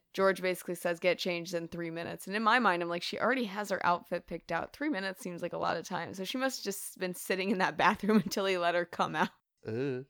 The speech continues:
Speaker 1: Anyway, during this time
Speaker 2: It's also, he's ra-, he's yelling a whole bunch of racist shit at his son.
Speaker 1: Yeah.
Speaker 2: And he goes something like,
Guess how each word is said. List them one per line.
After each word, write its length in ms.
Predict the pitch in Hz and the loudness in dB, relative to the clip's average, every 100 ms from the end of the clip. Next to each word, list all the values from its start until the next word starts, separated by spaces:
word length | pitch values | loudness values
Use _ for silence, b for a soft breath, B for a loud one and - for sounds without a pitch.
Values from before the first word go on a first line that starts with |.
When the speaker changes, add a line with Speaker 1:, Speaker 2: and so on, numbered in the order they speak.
| _ _ - | _ _ 4
Speaker 1:
Anyway, 600 | 247 226 170 160 165 - b b b b b _ 180 | 6 6 0 -2 -6 -8 b b b b b _ 2
during 360 | 214 220 202 | 6 6 4
this 180 | 196 202 | 0 -2
time 480 | - 214 185 180 175 - | -2 2 2 0 -4 -4
Speaker 2:
It's 160 | 123 160 | 2 4
also, 260 | 156 156 | 6 4
he's 320 | 127 131 113 117 - | 2 0 0 -8 -10
ra-, 280 | - 120 123 - | -4 0 0 0
he's 260 | 135 123 | -2 0
yelling 220 | 120 127 | 2 2
a 40 | 117 | 0
whole 60 | 117 | -4
bunch 120 | 117 | -4
of 100 | 104 | -4
racist 360 | 95 110 - - | -2 -4 -4 -4
shit 320 | - 120 95 | -2 -2 0
at 200 | 113 - - | -2 -4 -4
his 220 | 139 120 | -2 0
son. 440 | - 131 120 123 139 b | 0 2 2 0 -6 b
Speaker 1:
Yeah. 220 | 196 196 | 6 8
Speaker 2:
And 80 | 170 | 8
he 60 | 139 | 6
goes 140 | 143 | 4
something 280 | 170 147 143 | 4 2 2
like, 340 | 143 135 - | 4 2 -2